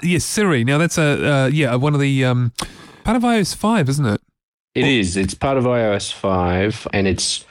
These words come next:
Speaker 2: a service rather than an app 'cause it's integrated within, within the operating system itself.
Speaker 1: So it's basically a, a, what, a voice-activated, uh, assistant, isn't it?
Speaker 2: Yeah, uh, well,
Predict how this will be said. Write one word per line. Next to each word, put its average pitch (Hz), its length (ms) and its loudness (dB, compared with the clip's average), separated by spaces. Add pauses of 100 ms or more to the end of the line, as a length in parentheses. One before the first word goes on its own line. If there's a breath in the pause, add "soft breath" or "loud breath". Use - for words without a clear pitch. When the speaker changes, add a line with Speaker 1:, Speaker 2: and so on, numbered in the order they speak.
(420 loud breath)
Speaker 2:
a 123 60 -2
service 170 600 0
rather 113 320 0
than 107 240 0
an 95 300 0
app 95 580 -2
'cause 98 220 0
it's 95 200 -4
integrated 101 640 0
within, 98 560 0
within 101 260 0
the 98 60 0
operating 95 360 0
system 90 340 -2
itself. - 720 -4 (880 loud breath)
Speaker 1:
So 226 100 -2
it's 202 80 2
basically 262 440 2
a, 180 340 4
a, 170 60 2
what, 175 160 2
a 156 40 2
voice-activated, 160 1200 0
uh, 135 440 2 (400)
assistant, 135 480 0
isn't 143 160 0
it? 101 140 0 (760)
Speaker 2:
Yeah, 226 160 2
uh, 147 160 -2
well, 165 140 2